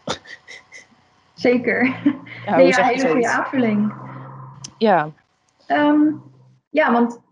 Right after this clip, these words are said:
Speaker 2: we hebben het nu natuurlijk gehad dan over relaties opbouwen, wat een component is binnen de S S I, eh, of ja, de Social Selling Index.
Speaker 1: Mhm.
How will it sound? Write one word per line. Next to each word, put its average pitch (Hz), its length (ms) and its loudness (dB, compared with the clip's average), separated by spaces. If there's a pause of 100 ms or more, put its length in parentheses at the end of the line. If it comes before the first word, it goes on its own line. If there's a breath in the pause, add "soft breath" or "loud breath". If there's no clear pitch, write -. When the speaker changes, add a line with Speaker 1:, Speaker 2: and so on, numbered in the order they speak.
(200)
Speaker 2:
we 233 160 -2
hebben 254 200 0
het 247 80 2
nu 254 80 2
natuurlijk 240 460 0
gehad 233 220 -2
dan 240 180 -4
over 226 240 0
relaties 214 600 -4
opbouwen, 269 560 0
wat 226 240 0
een 220 180 2
component 220 640 2
is 202 220 0
binnen 214 340 2
de 196 180 -4
S 208 80 -4 (160)
S - 40 -20
I, 226 280 2
eh, 226 500 0 (200)
of 208 160 -12 (140)
ja, 185 260 0
de 180 80 -6
Social 202 380 2
Selling 233 320 0
Index. 233 600 0 (240)
Speaker 1:
Mhm. 185 420 -6